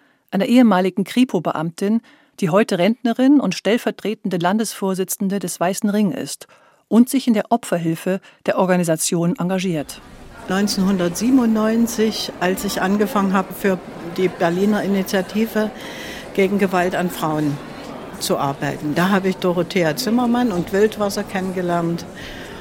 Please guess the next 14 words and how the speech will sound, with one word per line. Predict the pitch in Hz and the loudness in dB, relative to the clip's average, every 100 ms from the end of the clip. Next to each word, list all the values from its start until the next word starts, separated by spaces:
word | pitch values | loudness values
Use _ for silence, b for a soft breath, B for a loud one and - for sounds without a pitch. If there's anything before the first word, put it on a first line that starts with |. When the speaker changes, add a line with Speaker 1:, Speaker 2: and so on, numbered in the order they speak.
| B | B
Speaker 2:
Und | 196 190 | -2 0
dann | 175 170 | 0 0
später | - 180 185 190 | -2 0 2 2
in | 170 | 2
meiner | 170 170 165 | 2 2 2
Eigenschaft | 165 185 180 190 170 - | 2 0 -2 -4 -4 -4
als | 156 160 - - - | -2 -2 -4 -6 -6
Opferschutzbeauftragte | 196 262 247 254 247 - 214 220 220 - 208 202 - | -2 -2 -2 -4 -4 -2 2 2 0 -4 -2 -2 -2
haben | 196 185 | 0 0
wir | 180 | 0
natürlich | 170 160 175 165 | 0 0 -2 -2
enge | 156 160 | -2 -2
Kontakte | 151 170 151 160 143 - | -2 -2 -2 -2 -4 -8
gehabt. | - - - - | -6 -6 -6 -8